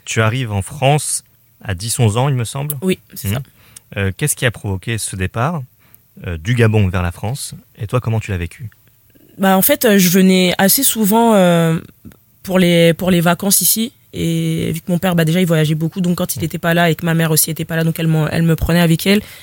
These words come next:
Speaker 2: Ma sœur, euh, quand elle a eu son bac, elle est venue faire ses études en France, donc à Lille, euh, à Lille notamment. Et il y a juste un été, je suis venue.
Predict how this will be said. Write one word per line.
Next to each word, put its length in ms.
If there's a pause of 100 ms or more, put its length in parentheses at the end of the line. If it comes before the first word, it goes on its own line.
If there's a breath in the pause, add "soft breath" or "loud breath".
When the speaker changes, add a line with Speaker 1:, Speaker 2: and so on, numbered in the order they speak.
(240 loud breath)
Speaker 2:
Ma 140
sœur, 340
euh, 140
quand 200
elle 80
a 40
eu 40
son 160
bac, 200
elle 60
est 40
venue 140
faire 160
ses 180
études 240
en 80
France, 420
donc 160
à 100
Lille, 240
euh, 240 (420 loud breath)
à 100
Lille 160
notamment. 460
Et 420 (260 soft breath)
il 40
y 40
a 40
juste 200
un 120
été, 280
je 80
suis 160
venue. 280